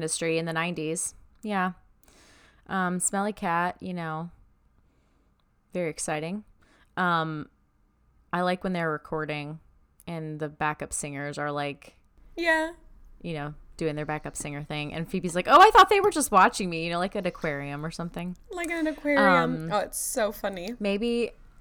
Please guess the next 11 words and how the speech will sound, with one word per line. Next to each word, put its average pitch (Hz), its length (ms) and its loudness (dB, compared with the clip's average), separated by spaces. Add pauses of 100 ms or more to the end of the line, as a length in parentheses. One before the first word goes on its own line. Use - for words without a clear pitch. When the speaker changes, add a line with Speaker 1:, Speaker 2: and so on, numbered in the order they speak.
(120)
Speaker 1:
I 196 200 10
can 240 240 0
post, 208 720 2 (460)
I've 185 180 0
only, 214 480 -2
uh, 165 480 4 (140)
recorded 170 560 -2
a 165 40 -4
few 196 260 -6
things, 151 640 -8 (160)
but 160 240 -4